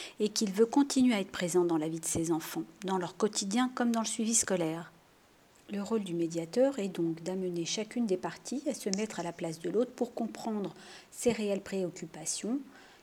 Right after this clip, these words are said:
et essayer de leur démontrer que la convergence des points de vue peut amener une satisfaction réciproque. La phase trois est souvent la phase de déblocage, parce que le médiateur que je suis, qui vous a interrogé sur vos attentes et vos besoins,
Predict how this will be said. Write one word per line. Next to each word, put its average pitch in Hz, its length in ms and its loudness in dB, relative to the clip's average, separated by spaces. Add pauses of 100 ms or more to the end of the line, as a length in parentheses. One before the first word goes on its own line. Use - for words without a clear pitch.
(180)
et 240 280 4 (480)
essayer 208 520 0
de 233 140 4
leur 220 160 0
démontrer 180 680 -2 (100)
que 233 260 2 (260)
la 165 80 -6
convergence 202 880 -2
des 190 160 0
points 180 240 -4
de 170 80 -6
vue 220 180 -2
peut 233 260 0
amener 180 360 0
une 247 120 2
satisfaction - 640 -6
réciproque. - 640 -6 (960)
La 220 140 2
phase 240 260 0
trois 285 220 2
est - 40 4
souvent 220 260 -2
la 208 140 0
phase 226 280 0
de 185 100 2
déblocage, 185 920 2
parce - 200 -8
que - 120 -8
le 170 200 -4
médiateur 180 680 0 (120)
que 165 100 -6
je 165 120 -4
suis, 277 340 -2
qui 214 120 -4
vous 175 220 -4
a 170 40 2
interrogé 185 600 0
sur 190 160 -4
vos 165 240 -2
attentes 226 320 -2
et 185 60 -4
vos 170 100 -2
besoins, 185 460 -2